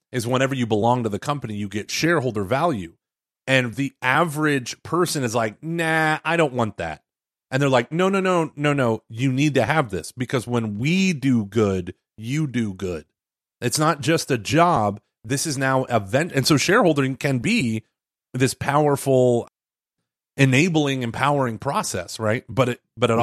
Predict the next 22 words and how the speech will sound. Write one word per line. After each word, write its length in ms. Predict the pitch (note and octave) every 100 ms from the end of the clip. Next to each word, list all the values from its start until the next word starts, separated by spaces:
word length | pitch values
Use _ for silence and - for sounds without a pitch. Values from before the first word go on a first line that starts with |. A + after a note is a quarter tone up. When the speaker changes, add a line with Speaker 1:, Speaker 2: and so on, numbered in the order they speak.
| A#2+
Speaker 1:
often 140 | A#2 A2
becomes 480 | G#2 A#2 G#2 F#2+ - _ _
people 240 | D#3+ C#3 B2+
who 100 | B2+
just 220 | C3 B2
wanna 140 | B2
get 180 | G#2+ A2+
rich 240 | A2 A2 -
off 220 | A#2 A#2 -
the 100 | A2+
value 420 | F#2+ A2 A2 G#2
of 100 | F#2+
the 60 | -
stock, 540 | - D#3+ B2+ G#2 - _ _ _ _ -
whether, 240 | A#2 G#2
you 140 | F#2+
know, 120 | G2 F2+
they 260 | F2+ F2 - _ _ _ -
short 300 | - A#2 G2+
it 100 | G2+
or 40 | F#2
whatever, 460 | F#2 A2 F2 E2+